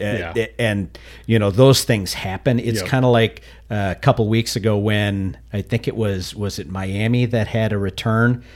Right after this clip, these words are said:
Speaker 1: a hundred and some yard
Speaker 2: Oh.
Speaker 1: return right at the end
Speaker 2: Yes.
Speaker 1: against Josh, uh,
Speaker 2: Yes.
Speaker 1: Allen.
Speaker 2: Yeah.
Speaker 1: Um, you know, it, you're trying to make something happen,
Speaker 2: Mm-hmm.
Speaker 1: and every once in a while, it
Speaker 2: Yeah,
Speaker 1: doesn't
Speaker 2: yeah.
Speaker 1: work right.
Speaker 2: <laughs>
Speaker 1: So
Speaker 2: Or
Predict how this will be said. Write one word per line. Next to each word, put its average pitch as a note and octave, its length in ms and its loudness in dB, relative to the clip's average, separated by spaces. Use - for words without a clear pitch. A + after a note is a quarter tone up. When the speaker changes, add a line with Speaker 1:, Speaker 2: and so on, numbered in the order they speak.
Speaker 1:
a G2+ 40 -10
hundred A#2+ 300 0
and F#2 440 -8
some A2+ 280 -4
yard G#2 420 -4
Speaker 2:
Oh. A2+ 200 -8
Speaker 1:
return A#2+ 640 0
right A2 260 0
at A2 120 -4
the G#2+ 120 -6
end A#2 140 0
Speaker 2:
Yes. C3 160 4
Speaker 1:
against G#2+ 300 -4
Josh, G2+ 340 -4
uh, D3+ 40 -8
Speaker 2:
Yes. A2+ 560 -4
Speaker 1:
Allen. A#2 300 0
Speaker 2:
Yeah. F#2 300 -8
Speaker 1:
Um, G#2+ 540 -4
you C#3+ 200 0
know, C3 140 4
it, - 420 0
you're C3 340 -2
trying G#3 340 2
to D3+ 60 2
make B2+ 200 2
something A#2 320 -2
happen, C#3+ 480 -2
Speaker 2:
Mm-hmm. A#2+ 100 0
Speaker 1:
and A#2 300 0
every D#3+ 220 4
once D#3 260 0
in A#2 60 -2
a - 20 -4
while, G2+ 440 -6
it - 80 -2
Speaker 2:
Yeah, A2 40 -2
Speaker 1:
doesn't A2+ 260 0
Speaker 2:
yeah. A#2+ 60 2
Speaker 1:
work D#3 220 6
right. F2+ 580 -2
Speaker 2:
<laughs> - 80 -18
Speaker 1:
So C3+ 240 6
Speaker 2:
Or A#2+ 60 8